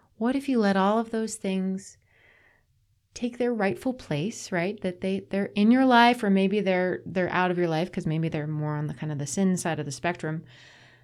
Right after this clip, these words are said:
What if you let all of that drop away and instead placed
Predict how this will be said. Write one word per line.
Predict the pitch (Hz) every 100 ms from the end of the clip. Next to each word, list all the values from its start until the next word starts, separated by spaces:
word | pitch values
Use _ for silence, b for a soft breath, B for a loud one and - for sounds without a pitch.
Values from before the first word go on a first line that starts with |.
| B _ _ _ _ _
What | - 233
if | 240
you | 226
let | 196 - -
all | 226 269
of | 262
that | 220 196 - _ _ _ _ 185
drop | 190 180 185
away | 202 165 151 143 143 156 - _ _ _ _
and | - 165
instead | 165 160 - 180 175 165
placed | - - 151 147 147 -